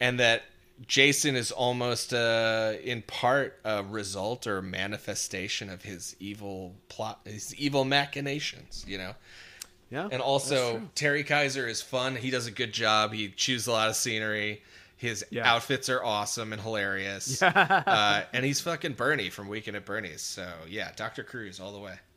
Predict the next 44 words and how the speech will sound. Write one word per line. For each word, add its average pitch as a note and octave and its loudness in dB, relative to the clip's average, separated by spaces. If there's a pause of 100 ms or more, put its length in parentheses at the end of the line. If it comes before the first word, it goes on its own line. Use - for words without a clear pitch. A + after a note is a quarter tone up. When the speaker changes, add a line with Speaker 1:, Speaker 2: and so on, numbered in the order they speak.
(1120)
Speaker 2:
Uh, D#3 4
I F3 0
think G#3 -6
I'm G3 -2
gonna F3+ 2
have E3+ 2
to E3 -14
go D3+ -2
with C3 -2
Tina. C#3+ -4
Speaker 1:
Okay. A2 -4
Speaker 2:
Um, A2+ -2 (300)
you D#3+ -8
know, C#3 -4
she B2+ -4
is B2+ -2
the A#2 -6
first B2 -4
formidable A#2 -4
foe A2+ -4
Speaker 1:
Yeah. B2 4 (200)
Speaker 2:
to G3 0
Jason, D3+ 2
like B2+ -6
you A2+ -8
said. C#3 0
Speaker 1:
Mm-hmm. A#2+ -6 (160)
Speaker 2:
I B2+ -8
think A#2+ -8
the B2 -4
actress B2+ -4
does B2 -2
a A#2 -10
fine F3 0
job. A2+ -2
Not, B2+ -4 (140)
you D#3 -6
know, A2+ -6 (300)
she's - -18
not E3+ -6
gonna A2+ -4 (320)
win G3 6
any G3+ 4
Academy F#3 0